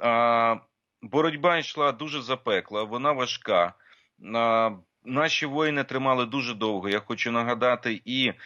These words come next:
знищили там і сто п'ятдесят п'яту, і сорокову бригаду російську, і не тільки.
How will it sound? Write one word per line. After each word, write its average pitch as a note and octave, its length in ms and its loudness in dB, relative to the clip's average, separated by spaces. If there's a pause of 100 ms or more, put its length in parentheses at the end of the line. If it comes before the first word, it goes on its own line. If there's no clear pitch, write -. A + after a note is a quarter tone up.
(160)
знищили C3 540 0
там A#2+ 240 0
і A2+ 40 -4
сто C3+ 180 -6
п'ятдесят A#2+ 480 -6
п'яту, D3 300 -2
і A#2 100 -4
сорокову C3 560 -4
бригаду A2+ 500 0
російську, G#2+ 540 -8
і A#2 120 -4
не A#2 140 0
тільки. G2 500 -2